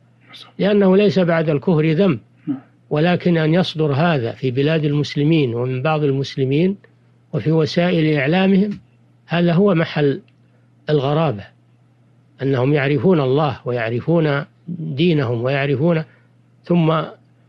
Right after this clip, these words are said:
Speaker 1: يتكلمون بهذا الكلام بدون إنكار وبدون إبطال. هذا هو الواجب، والله المستعان، وصلى الله وسلم على نبينا محمد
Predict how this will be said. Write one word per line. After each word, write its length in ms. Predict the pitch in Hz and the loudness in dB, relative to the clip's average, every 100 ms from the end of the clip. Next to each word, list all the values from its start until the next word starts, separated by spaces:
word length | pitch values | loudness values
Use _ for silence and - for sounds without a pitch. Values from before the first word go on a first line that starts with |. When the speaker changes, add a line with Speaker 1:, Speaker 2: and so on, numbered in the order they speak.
| _ _ | _ _
Speaker 1:
يتكلمون 800 | 165 - 151 170 160 151 170 156 | -2 0 -2 0 2 4 4 2
بهذا 320 | 135 135 139 | 2 2 0
الكلام 460 | 131 - 151 180 160 | -2 -2 0 2 2
بدون 340 | 151 170 175 | 2 2 4
إنكار 540 | 156 160 135 - 135 104 _ _ _ _ _ _ _ _ _ - | 2 0 -2 -2 -4 -6 _ _ _ _ _ _ _ _ _ -6
وبدون 560 | 127 139 170 165 156 | -2 0 2 2 0
إبطال. 520 | 147 139 139 120 104 123 _ _ _ _ _ - | -2 -4 -4 -4 -6 -12 _ _ _ _ _ -8
هذا 340 | 131 170 147 | -2 0 2
هو 180 | 156 170 | 2 2
الواجب، 440 | 135 131 147 180 180 _ _ _ _ _ _ _ | 2 0 0 -2 -4 _ _ _ _ _ _ _
والله 460 | 151 151 143 143 127 | -2 0 2 0 0
المستعان، 580 | 131 - - 120 156 | -2 -4 -4 -2 0
وصلى 300 | 147 135 143 | -2 -2 -2
الله 240 | 139 139 127 | -2 0 -2
وسلم 520 | 127 120 147 147 135 | -4 -4 -2 -2 -2
على 280 | 120 131 131 | -2 -2 -2
نبينا 420 | 123 123 123 117 | -4 -4 -4 -4
محمد 480 | 110 - 160 170 | -8 -4 0 0